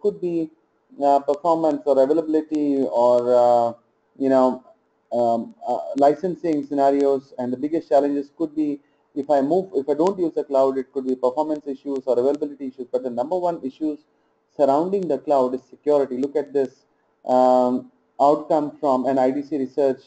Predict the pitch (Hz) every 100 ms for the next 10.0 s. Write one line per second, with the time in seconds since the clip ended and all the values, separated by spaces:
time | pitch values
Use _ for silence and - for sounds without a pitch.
0 | _ _ _ _ - 170 156 123 101 _
1 | _ _ - 147 170 165 156 139 135 165
2 | 160 160 160 156 139 135 147 151 143 131
3 | 131 165 196 175 147 - 151 151 143 110
4 | - 127 135 131 - 135 160 160 156 165
5 | 139 127 127 123 117 123 127 143 143 131
6 | 127 127 123 127 127 117 104 95 _ _
7 | _ _ _ _ _ _ _ _ _ _
8 | _ _ _ _ _ _ _ _ _ _
9 | - 143 151 156 143 156 170 170 -